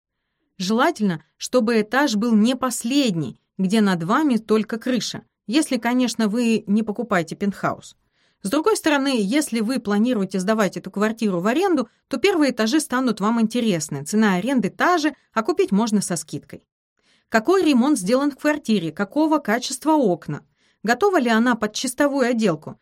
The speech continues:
Стены и пол выровнены. Или в ней уже сделан косметический ремонт и стоят межкомнатные двери? Какой вид из окна?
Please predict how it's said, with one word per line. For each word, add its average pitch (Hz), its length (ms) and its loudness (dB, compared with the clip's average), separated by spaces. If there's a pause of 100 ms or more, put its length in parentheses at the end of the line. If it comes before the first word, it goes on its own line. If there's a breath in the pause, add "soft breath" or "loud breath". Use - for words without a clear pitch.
(140)
Стены 311 480 2
и - 20 -2
пол 285 420 -2
выровнены. 156 760 -2 (280)
Или 294 220 4
в 240 80 -2
ней 285 320 2
уже 254 260 0
сделан 226 380 2
косметический 254 800 -4
ремонт 170 380 -2 (200)
и 226 100 -2
стоят 226 380 0
межкомнатные 240 640 0
двери? 196 420 0 (240)
Какой 349 320 2
вид 262 220 0
из 285 120 2
окна? 165 460 0